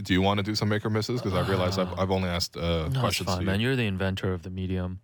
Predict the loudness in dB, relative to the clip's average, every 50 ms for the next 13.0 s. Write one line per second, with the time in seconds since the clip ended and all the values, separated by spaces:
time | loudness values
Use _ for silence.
0 | _ _ _ -14 -10 -10 -8 -6 -2 0 0 0 2 0 0 -2 -2 -2 -2 2
1 | 2 2 2 2 2 0 0 2 2 2 2 2 2 0 0 0 0 2 2 2
2 | 2 0 0 -2 0 2 2 2 2 0 0 0 2 4 4 4 4 2 0 0
3 | 2 4 4 4 4 2 0 0 2 2 2 2 2 2 2 2 0 0 0 0
4 | -2 0 0 -2 -2 -2 0 0 2 2 0 0 -2 -4 -2 0 0 0 0 -2
5 | -4 -6 _ _ _ _ _ _ _ _ _ -2 0 2 4 4 2 2 0 -2
6 | -4 -6 -10 _ _ 2 4 4 6 4 2 0 -2 -2 0 0 0 2 0 0
7 | 0 -2 -2 -4 -4 2 4 4 4 4 2 2 0 0 0 -2 -4 -6 -8 -10
8 | -14 _ _ _ _ _ _ _ _ _ _ _ _ 0 2 2 4 2 2 2
9 | 0 2 2 2 2 2 4 4 4 4 4 4 2 2 2 2 2 2 2 4
10 | 4 2 2 2 2 0 -4 -4 -4 -6 -6 -2 0 0 0 0 0 -2 -2 -4
11 | -6 -14 _ _ _ _ _ _ _ _ _ _ _ _ _ _ _ 2 4 4
12 | 4 4 4 4 4 4 4 4 2 2 2 0 0 -2 0 0 -2 -2 -2